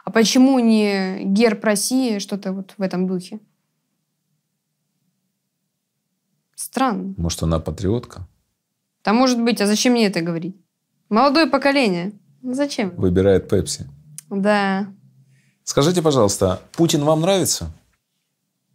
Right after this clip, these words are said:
Speaker 1: Внешне, но я бы с ним не встречалась, честно. Не в моём вкусе человек.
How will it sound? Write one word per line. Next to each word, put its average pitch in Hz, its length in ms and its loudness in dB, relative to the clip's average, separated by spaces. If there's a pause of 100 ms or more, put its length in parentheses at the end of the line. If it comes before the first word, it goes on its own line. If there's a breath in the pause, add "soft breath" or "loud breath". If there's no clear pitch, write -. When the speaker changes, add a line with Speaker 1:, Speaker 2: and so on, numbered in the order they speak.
(600)
Speaker 1:
Внешне, 254 560 2
но 262 80 2
я 311 120 4
бы 285 80 0
с - 80 -6
ним 262 140 2
не 254 80 4
встречалась, 185 640 -6
честно. - 300 -8
Не 262 160 0
в - 20 0
моём 269 320 0
вкусе 185 300 -10
человек. 180 400 -8